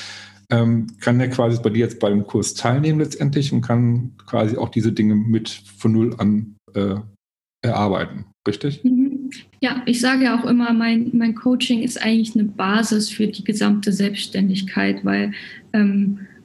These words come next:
Speaker 2: ohne das Know-how kannst du keine Texte schreiben. Und, ähm, genau.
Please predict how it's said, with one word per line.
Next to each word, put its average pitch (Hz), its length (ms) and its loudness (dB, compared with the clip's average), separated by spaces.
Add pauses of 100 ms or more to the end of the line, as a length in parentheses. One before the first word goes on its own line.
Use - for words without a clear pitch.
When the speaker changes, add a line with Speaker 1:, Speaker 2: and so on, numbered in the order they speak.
(120)
Speaker 2:
ohne 254 240 4
das 226 220 2
Know-how 233 580 2
kannst 226 300 0
du 214 40 0
keine 214 320 2
Texte 214 440 -4
schreiben. 143 840 2 (160)
Und, 101 380 0
ähm, 98 400 2 (600)
genau. 196 380 0